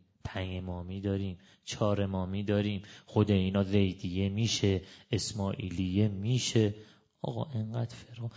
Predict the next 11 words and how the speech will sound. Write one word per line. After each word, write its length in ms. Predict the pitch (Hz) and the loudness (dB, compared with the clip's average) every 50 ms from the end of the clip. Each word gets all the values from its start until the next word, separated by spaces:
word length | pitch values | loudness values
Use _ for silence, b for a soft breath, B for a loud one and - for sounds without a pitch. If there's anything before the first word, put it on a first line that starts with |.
| B B B - | B B B -4
میگه 160 | - 139 147 | 4 8 10
آقا 220 | 156 160 156 165 165 | 10 10 8 6 4
اینا 220 | 156 147 143 156 | 2 0 0 0
که 100 | 139 170 | 0 2
محب 360 | 160 151 143 151 151 135 147 | 2 4 4 2 4 6 6
علی 340 | - - - 131 131 135 139 | 6 6 6 2 2 0 -2
هم 180 | 135 123 110 101 | -2 -4 -4 -6
باشن 480 | 104 101 95 95 - - - 107 101 - _ _ _ _ _ _ _ _ _ _ _ _ _ _ _ _ _ _ _ _ _ _ _ _ _ _ _ _ _ _ 139 | -6 -6 -6 -6 -10 -12 -14 -14 -14 -16 _ _ _ _ _ _ _ _ _ _ _ _ _ _ _ _ _ _ _ _ _ _ _ _ _ _ _ _ _ _ 6
نجات 380 | 139 131 139 165 175 175 175 | 8 12 12 12 12 12 8
پیدا 280 | 165 156 147 139 160 175 | 6 4 4 4 4 4
نمی‌کنن؟ 760 | 180 196 202 214 202 - 208 202 196 202 202 202 196 196 | 4 4 2 2 2 2 2 4 4 4 4 4 4 2